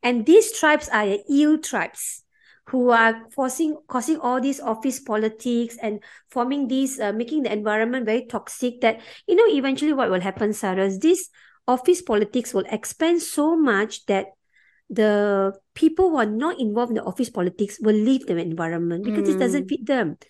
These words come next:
Speaker 1: "I, I'm not gonna work in this, in this kind of environment because it's so toxic and, and ha-, people are having cliques and people are talking against one another and so forth." They will leave the work. So what you will have an environment is toxic people.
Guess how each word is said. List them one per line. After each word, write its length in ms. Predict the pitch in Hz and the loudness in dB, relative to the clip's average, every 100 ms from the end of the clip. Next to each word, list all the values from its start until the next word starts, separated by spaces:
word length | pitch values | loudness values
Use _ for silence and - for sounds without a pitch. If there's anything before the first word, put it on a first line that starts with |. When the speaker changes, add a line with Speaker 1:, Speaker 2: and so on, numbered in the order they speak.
| _ - - _ - | _ -20 -20 _ -6
Speaker 1:
"I, 200 | 240 233 | -4 0
I'm 100 | 277 | 0
not 140 | 415 | 2
gonna 180 | 480 294 | 2 2
work 240 | 208 247 240 | 2 2 0
in 80 | |
this, 260 | 214 226 - _ - | 0 -2 -4 _ -4
in 200 | 202 202 | -2 -2
this 180 | 240 | -4
kind 160 | - 254 | -2 -2
of 80 | 214 | 0
environment 540 | 208 208 208 220 254 | 0 0 0 0 -2
because 240 | 262 294 247 | -2 -4 -4
it's 80 | |
so 140 | 294 277 285 | -4 -4 -4
toxic 580 | 262 - - 302 294 - | -8 -6 -4 -2 -2 0
and, 200 | 214 208 - - - | -2 -2 -10 -20 -12
and 160 | - 208 | -4 -4
ha-, 220 | 214 247 | -4 -4
people 260 | 277 - 302 | -4 0 0
are 180 | 226 - | 0 -2
having 320 | 202 240 254 | -2 -2 -4
cliques 560 | - 262 320 330 330 - | -2 4 6 4 -2 -8
and 120 | 226 | -6
people 260 | 233 233 220 | -6 -2 -2
are 80 | 202 | -2
talking 380 | 214 202 220 | -6 -6 -4
against 340 | 190 214 208 202 | -2 -4 -4 -4
one 280 | 196 285 311 | -2 0 0
another 500 | 294 294 262 320 294 | 0 -2 -4 0 2
and 160 | 240 | 2
so 220 | 226 285 285 | -2 -4 -2
forth." 260 | - 277 277 - - | -2 -4 -6 -20 -6
They 140 | - 285 | 0 4
will 100 | 254 | 4
leave 200 | 247 240 | 2 0
the 120 | 214 | 0
work. 200 | 208 233 | 0 0
So 200 | 330 370 359 - - | 2 2 0 -18 -6
what 220 | 311 392 | 0 2
you 60 | 349 | 4
will 80 | 262 | 2
have 120 | 285 | 0
an 80 | 214 | -2
environment 480 | 208 214 220 247 226 | -2 0 0 0 -4
is 100 | 233 | -4
toxic 400 | 233 - 262 - | -6 -2 -4 -2
people. 460 | 156 - 185 175 | -4 0 -2 -4